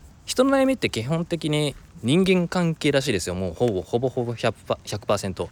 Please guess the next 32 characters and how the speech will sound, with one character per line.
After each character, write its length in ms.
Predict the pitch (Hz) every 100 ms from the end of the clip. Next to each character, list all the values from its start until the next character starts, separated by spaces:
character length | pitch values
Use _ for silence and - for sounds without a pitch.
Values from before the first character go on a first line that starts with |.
| -
そ 100 | -
の 60 | 127
お 100 | 135
金 200 | 160 156
が 100 | 156
な 140 | 165 165
い 80 |
と 80 | 135
い 40 | 92
う 20 |
悩 140 | 95
み 80 | 95
も、 260 | 101 101 - -
他 240 | 175 226 247
の 120 | 240
周 220 | 226 233
り 80 | 240
の 120 | 240
人 160 | - 202
に 160 | 180
自 160 | 135 123
分 120 | 175
よ 80 | 196
り 80 | 117
も 80 |
年 160 | 113 165
収 160 | - 175
が 100 | 156
高 260 | 143 165
い 80 | 110
と 80 | -
か、 240 | 104 95